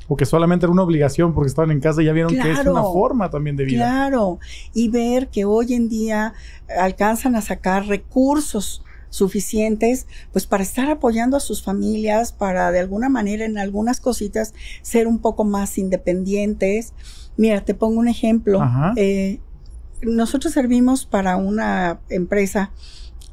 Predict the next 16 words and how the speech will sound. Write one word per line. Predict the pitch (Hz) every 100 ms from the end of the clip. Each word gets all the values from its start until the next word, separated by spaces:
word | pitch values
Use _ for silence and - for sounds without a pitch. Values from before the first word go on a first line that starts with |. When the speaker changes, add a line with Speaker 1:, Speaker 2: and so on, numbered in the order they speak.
| -
Speaker 2:
que | - 202 190
cada | - 220 233 226
año, | 214 214 220 - - - - -
eh, | 202 170 185 170 - - - - 180 -
viene | 208 240 226 240 269 - -
y | 233
le | 220 208
servimos | 233 220 226 247 247 - - 254
un | 247 247
evento | 240 226 226 240 -
cada | 196 175
mes. | 170 - - - - - - - - - - - -
Y | 233 226 220 220 214 214 - - - - - - -
en | 208 220
este | 233 233 -
año, | 240 220 214 202 262